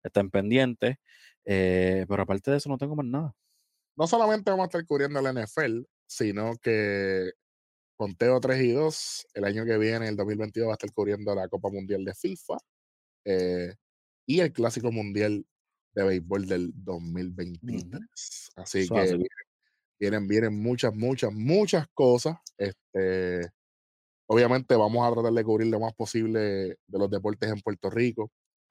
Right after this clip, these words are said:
Speaker 2: eh, el béisbol invernal, todas esas cositas que van a estar pasando. Y obviamente, eh, esté pendiente a Conteo Tres y dos en todas las redes y en YouTube. Suscríbase si no lo ha hecho. Somos casi mil suscriptores. Este, además de Sports Talk P R en todas las redes.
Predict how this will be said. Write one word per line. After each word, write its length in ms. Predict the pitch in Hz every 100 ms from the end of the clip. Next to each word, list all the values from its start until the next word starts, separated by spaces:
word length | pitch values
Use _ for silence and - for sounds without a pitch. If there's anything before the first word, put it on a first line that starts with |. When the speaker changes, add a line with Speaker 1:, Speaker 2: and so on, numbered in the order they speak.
| _ _ -
Speaker 2:
eh, 680 | 90 90 87 87 85 82 82 _ _ -
el 140 | 92
béisbol 300 | 92 90 95
invernal, 520 | 92 85 87 113 110
todas 180 | - 101
esas 120 | 98
cositas 320 | 104 101 104 98
que 100 | 98
van 140 | 98
a 40 |
estar 200 | 98 101
pasando. 540 | 98 107 151 156 139 139 _ _ _ _ _ -
Y 60 |
obviamente, 580 | 123 143 143 139 123 131 - _
eh, 400 | 107 104 98 101
esté 240 | - 107 101
pendiente 280 | 107 107 107
a 20 |
Conteo 320 | 98 104 104
Tres 160 | 101 104
y 80 |
dos 140 | 101 104
en 40 |
todas 220 | 92 101
las 120 | 101 98
redes 300 | 120 113 104
y 60 |
en 120 | 95
YouTube. 240 | 95 98 123
Suscríbase 520 | - - 107 104 104
si 100 | 101
no 80 | 101
lo 80 | 104
ha 80 |
hecho. 140 | 117 107
Somos 240 | 107 110
casi 240 | - 110 110
mil 240 | 104 117
suscriptores. 760 | - 117 - 98 - 185 196 185 - _ _ _ _ _
Este, 920 | 117 107 - _ 104 104 98 95 90 92
además 400 | 101 98 101 110
de 100 | 104
Sports 400 | 95 - 107 -
Talk 220 | 107 98 _ _ _ _ _ _ -
P 120 | 104
R 160 | 104
en 120 | 107 95
todas 240 | 101 101
las 100 | 98
redes. 640 | 123 135 131 127 - -